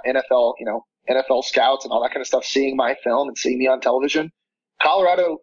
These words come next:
for better or for worse, is gonna be a place where you can do that. You know, even, even after that horrible loss, we're still the Big Noon Kickoff, um, you know, show selection, which is crazy, right? If, if I had told you that we would get Big Noon Kickoff and E S P N College Game Day last season once, you would have been like, "Oh my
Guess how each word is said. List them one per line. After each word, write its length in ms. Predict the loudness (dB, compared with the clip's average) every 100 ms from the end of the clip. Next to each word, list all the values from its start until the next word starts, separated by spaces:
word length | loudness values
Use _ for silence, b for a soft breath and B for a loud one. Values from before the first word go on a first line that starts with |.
| -8
for 80 | -4
better 220 | 0 0
or 40 |
for 180 | 0 0
worse, 260 | 0 0 -6
is 100 | -8
gonna 140 | -6
be 80 | -4
a 40 |
place 260 | -2 -2 -2
where 60 |
you 60 | -4
can 120 | -4
do 160 | -2 2
that. 220 | 2 0 b b b _ -4
You 80 | 0
know, 100 | 0
even, 300 | 0 0 0 -2
even 180 | 0 2
after 220 | 0 0
that 140 | -2 0
horrible 320 | 0 0 0 0
loss, 360 | 0 0 -4 -8
we're 80 |
still 240 | -6 -2 -4
the 60 |
Big 160 | -2 -6
Noon 160 | -6 -8
Kickoff, 380 | -4 0 0 0 -6 -4
um, 260 | -4 -4 _
you 100 | -6
know, 80 | -2
show 240 | 0 2
selection, 460 | 0 -2 -2 -2 -6
which 140 | -4
is 120 | -6 -8 B B B _ -4
crazy, 480 | 0 0 0 -4 -4
right? 180 | -2 -2
If, 160 | -4 -4 -4
if 120 | 0
I 100 | 0
had 100 | 0
told 180 | -2 -4
you 80 | -6
that 80 | -4
we 120 | -2
would 140 | -2
get 180 | -2 -4 b b b -4
Big 160 | -2
Noon 140 | -2 -6
Kickoff 340 | -4 0 0 0 -2
and 200 | -2 0
E 120 | -2
S 100 | -2
P 60 | -4
N 60 | -2
College 260 | -2 -2
Game 160 | -4 -2
Day 100 | 0
last 280 | 2 2 0
season 260 | -2 -4 -4
once, 480 | 0 2 0 -4
you 80 | -2
would 80 | 0
have 140 | 0
been 20 | -2
like, 140 | -2
"Oh 120 | 0
my 80 | 0